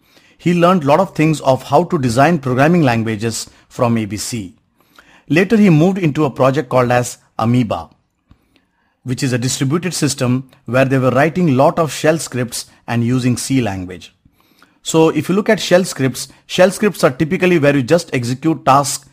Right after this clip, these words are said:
sequentially one after another. But if you want to write something complex, it does not have the facility. So for that, you need to then get into C language. So for simple execution like running an E X E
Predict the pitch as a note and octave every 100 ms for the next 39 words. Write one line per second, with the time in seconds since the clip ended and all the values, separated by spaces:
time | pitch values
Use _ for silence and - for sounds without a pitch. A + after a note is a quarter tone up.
0 | _ - E3 E3 F3+ F3 C3 C3+ A#2+ B2
1 | A2+ A#2+ G#2+ G2+ F#2+ F2+ _ _ _ _
2 | _ - D3 E3 D3 A3+ A3+ F#3+ D3 E3
3 | - D3+ C#3 C3 C3+ D#3+ C3+ A#2+ - -
4 | _ - C3 B2+ A#2+ D3+ D3 B2 A#2+ A2
5 | A#2 - A2+ F#2+ G2 E2+ _ _ _ _
6 | _ _ _ - C3+ C3+ C#3+ E3 C3 C3
7 | C3+ B2 C3+ D3+ C3 C3+ C#3+ C3 A#2+ A#2
8 | G#2 - D#3+ B2 G2 F#2+ F#2 - _ _
9 | _ _ - - D3+ D#3+ - G3 G#3+ D3
10 | C3+ F3+ D#3+ E3+ C#3+ C3 A2+ C3+ D#3 D3+
11 | C#3 C#3 C#3 - C#3+ C#3